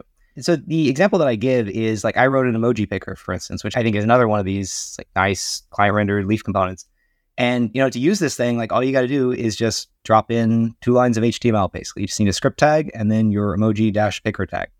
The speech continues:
And that is really revelatory, honestly, for people who are overwhelmed or intimidated by all the rampant complexity we have in the front end ecosystem. You know, people who don't wanna deal with bundlers and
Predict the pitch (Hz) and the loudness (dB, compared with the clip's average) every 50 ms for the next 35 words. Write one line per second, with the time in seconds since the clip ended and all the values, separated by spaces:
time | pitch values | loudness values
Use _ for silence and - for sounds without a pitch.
0 | _ _ _ 120 117 110 110 110 104 - _ _ _ _ _ _ _ 139 151 190 | _ _ _ -6 -4 -2 0 -2 -2 -4 _ _ _ _ _ _ _ 4 4 4
1 | - - 151 131 104 110 110 117 123 131 127 127 123 117 113 110 - - _ _ | 4 2 0 -2 -2 -2 -2 0 0 2 2 2 2 2 2 0 -2 -6 _ _
2 | 95 90 104 110 101 107 101 95 87 107 95 90 87 85 80 - - _ _ - | -2 2 2 2 2 2 -2 -2 -2 -2 -2 -2 -2 -2 -4 -6 -10 _ _ -4
3 | - 101 95 - - 98 85 - 113 113 - 117 - - 117 110 92 107 113 110 | -4 -2 -2 -2 -4 -6 -4 -2 -2 -2 0 -2 0 0 -2 -2 0 0 0 0
4 | 107 101 - 98 98 98 98 95 87 - _ _ _ _ _ _ _ _ - 120 | 0 0 0 2 2 2 2 0 -2 -6 _ _ _ _ _ _ _ _ -4 -4
5 | 110 101 104 104 107 127 127 131 127 127 127 127 120 113 92 95 95 92 87 - | -2 -2 -2 -2 0 2 2 2 2 2 2 0 0 -2 -4 -4 -6 -6 -8 -6
6 | - 135 135 131 127 127 123 110 113 107 - - 101 101 101 98 98 - 139 151 | -4 -4 -2 0 0 0 0 -2 -4 -4 -4 -2 0 0 0 0 0 0 0 0
7 | 147 135 113 98 - 110 127 127 117 - 123 - 117 101 - 107 98 - - 104 | 0 0 -4 -4 -4 -2 0 0 0 0 -2 -2 -4 -4 -4 -4 -4 -4 -4 -4
8 | 95 95 90 87 92 92 92 - - 92 85 - - 92 90 90 87 85 85 - | -2 -2 -2 0 0 -2 -2 -2 -4 -6 -8 -6 -4 -2 -2 -2 -2 -4 -4 -4
9 | 101 - 92 85 - 85 - - 90 92 90 87 82 - 117 - 107 104 101 98 | -4 -4 -4 -6 -8 -8 -8 -4 -2 -2 0 0 0 -2 -2 -2 -2 -2 -2 0
10 | 120 120 123 120 120 117 113 104 92 101 101 101 92 - _ - 104 104 98 95 | 2 2 2 4 4 2 2 0 0 0 0 0 -2 -4 _ -2 0 0 0 0
11 | 98 92 90 90 85 - - - _ _ _ _ _ _ _ _ _ 104 98 98 | 0 0 0 0 -2 -6 -10 -16 _ _ _ _ _ _ _ _ _ -4 -2 0
12 | 92 90 90 87 | 0 0 -2 -4